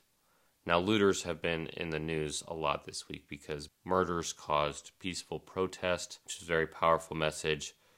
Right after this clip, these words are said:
but that led, unfortunately, in some cases, to looting. Anyways, s-, going back to our, our original thought. So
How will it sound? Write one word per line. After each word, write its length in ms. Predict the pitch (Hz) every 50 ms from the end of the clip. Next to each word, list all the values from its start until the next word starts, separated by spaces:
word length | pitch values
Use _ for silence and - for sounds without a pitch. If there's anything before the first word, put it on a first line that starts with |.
| _ _ _
but 140 | - 90 85
that 240 | - 82 76 - -
led, 300 | 90 85 85 82 78 - 90 - - _ -
unfortunately, 580 | - 92 87 - - 98 92 - - 85 73
in 80 | 78 78
some 240 | - - 92 85 78
cases, 400 | - 82 76 - - 78 76 -
to 100 | - 80
looting. 480 | 78 78 85 85 76 78 78 80 78 - _ _ _ _ _ _ _ _ -
Anyways, 420 | 107 104 98 90 87 82 - -
s-, 200 | 101 95 - - - _ - - -
going 260 | - 101 104 98 90
back 180 | 98 92 90 -
to 120 | - 90
our, 180 | 85 82 80 -
our 200 | 85 92 85 80
original 640 | 73 80 90 87 - 87 82 78 80 - - - - _ - -
thought. 320 | - 104 98 90 80 78
So 300 | - - 101 92 90